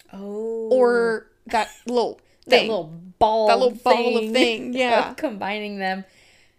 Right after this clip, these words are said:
Speaker 1: I don't know, because they're pretty fucking strong separately.
Speaker 2: Yeah.
Speaker 1: So I can only imagine how strong. Which also, sorry, bringing back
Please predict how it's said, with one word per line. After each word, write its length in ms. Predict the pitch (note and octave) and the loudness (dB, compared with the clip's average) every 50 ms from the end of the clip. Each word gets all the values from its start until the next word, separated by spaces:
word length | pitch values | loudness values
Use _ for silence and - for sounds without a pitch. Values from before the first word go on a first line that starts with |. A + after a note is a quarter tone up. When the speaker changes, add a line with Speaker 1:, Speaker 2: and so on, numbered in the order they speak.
| _ _ _ _ - | _ _ _ _ -16
Speaker 1:
I 140 | - F#3+ C4+ | -14 -12 -10
don't 260 | F#4 A#4 A4+ D#4+ A3+ | -8 -6 -6 -6 -6
know, 260 | G3 F3+ F#3+ A#3+ D4 | -4 -4 -2 -4 -4
because 400 | B3+ A#3+ G#3+ A#3+ A#3 G3+ F#3 - - _ _ _ - - - | -4 -6 -8 -8 -8 -8 -10 -16 -20 _ _ _ -20 -20 -18
they're 280 | - G3+ G#3 A#3 A#4 C5 | -8 -6 -4 -2 -2 -4
pretty 320 | - - C4 D4 D4 D4 | -4 -6 -6 -6 -6 -6
fucking 320 | C4+ - C4+ C4+ - G3+ | -6 -6 -6 -6 -6 -8
strong 320 | F#3 - - A#3 A#3 A3+ G#3+ | -10 -6 -6 -6 -4 -6 -8
separately. 760 | - - - E3+ - - C4+ C4+ - D4 D#4 F4+ F#4 G4 G4+ - | -6 -4 -4 -4 -2 -2 -4 -4 -4 -6 -8 -8 -8 -8 -8 -8
Speaker 2:
Yeah. 340 | B3 A#3+ G3+ - G3 A3 G#3+ A3 | -8 -6 -6 -6 -8 -10 -12 -12
Speaker 1:
So 140 | - - F3 | -8 -4 -2
I 80 | G3 G#3+ | -2 -2
can 160 | A3 A#3+ A#3+ | -4 -6 -6
only 260 | A#3+ C4 D#4+ G4+ F4+ | -6 -6 -6 -6 -6
imagine 600 | A#3+ G#3+ G3+ F#3+ G3+ A#3 G#3+ G#3 G3+ F#3+ F#3 G3 | -6 -6 -6 -6 -6 -6 -8 -8 -10 -10 -12 -12
how 140 | G3+ A3 G#3 | -12 -12 -12
strong. 200 | G#3 - G3 - - - - | -10 -8 -10 -10 -12 -16 -12
Which 180 | - D4+ F4 E4+ - | -10 -8 -8 -6 -6
also, 460 | C#4 F4 G4+ - F#4 D4+ A#3+ F#3+ - - - A3 G#3+ | -6 -6 -4 -4 -4 -4 -4 -4 -6 -10 -12 -14 -12
sorry, 420 | G3 - C#4 C4 A3 F#3 F3+ F3+ G#3 | -6 -4 -2 0 0 -2 -2 -6 -10
bringing 680 | G3 F#3 - G3 G3 G3 F#3+ F3 A3 C#4 D#4+ D4+ A#3+ | -14 -16 -14 -12 -10 -10 -8 -6 -4 -4 -4 -6 -6
back 340 | G3+ G3+ G#3 G3+ F#3 - _ | -6 -4 -4 -4 -6 -8 _